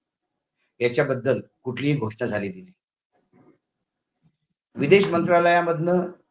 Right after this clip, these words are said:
ही बातमी जरूर बाहेर आली की यावर्षी भारताने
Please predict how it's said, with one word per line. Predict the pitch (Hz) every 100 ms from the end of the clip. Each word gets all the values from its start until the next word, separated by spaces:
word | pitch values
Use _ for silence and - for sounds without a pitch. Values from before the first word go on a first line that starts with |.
| -
ही | 113
बातमी | 147 143 139 170
जरूर | 160 185
बाहेर | 175 160 165
आली | 151 156 156 _ _ _ _ _ _ _ _ _ _
की | - - - - 139
यावर्षी | 147 170 170 147 - 170 - - - _ _ _ _ _ _
भारताने | 110 135 147 165 120